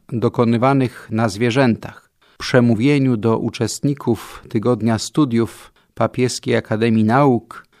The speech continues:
poświęconego eksperymentom w biologii, zarysował istotne momenty chrześcijańskiego poglądu na sprawę. Tezą wyjściową jest stwierdzenie, że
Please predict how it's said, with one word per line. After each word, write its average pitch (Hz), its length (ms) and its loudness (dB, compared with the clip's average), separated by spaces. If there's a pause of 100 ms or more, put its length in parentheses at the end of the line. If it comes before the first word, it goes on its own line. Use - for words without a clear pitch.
(100)
poświęconego 117 920 -2
eksperymentom 117 960 0
w 90 100 -10
biologii, 113 680 0 (300)
zarysował 139 640 2
istotne 131 880 0 (280)
momenty 131 680 2
chrześcijańskiego 120 1300 0 (380)
poglądu 127 760 2
na 117 260 0
sprawę. 104 600 -6 (880)
Tezą 165 340 4
wyjściową 156 580 2
jest - 320 0
stwierdzenie, 123 1040 2 (380)
że 123 460 2